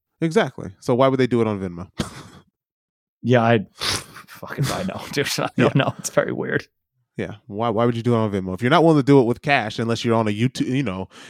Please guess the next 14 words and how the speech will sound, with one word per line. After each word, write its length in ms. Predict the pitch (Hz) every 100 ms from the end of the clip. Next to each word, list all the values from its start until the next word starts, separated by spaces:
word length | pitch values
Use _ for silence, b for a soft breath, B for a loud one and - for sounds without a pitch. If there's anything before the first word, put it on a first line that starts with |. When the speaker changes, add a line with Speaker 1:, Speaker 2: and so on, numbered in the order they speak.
| B
Speaker 1:
you're 120 | 120
one 140 | 135
of 40 | 123
those 120 | 117
YouTube 400 | 107 123 - 104 -
bros 440 | 117 98 98 104 107
that, 120 | 95
like, 120 | 98
walks 280 | 95 101 -
around 180 | 101 98
handing 280 | 104 98 95
away 160 | 98
free 220 | 95 107
money, 340 | 98 98 90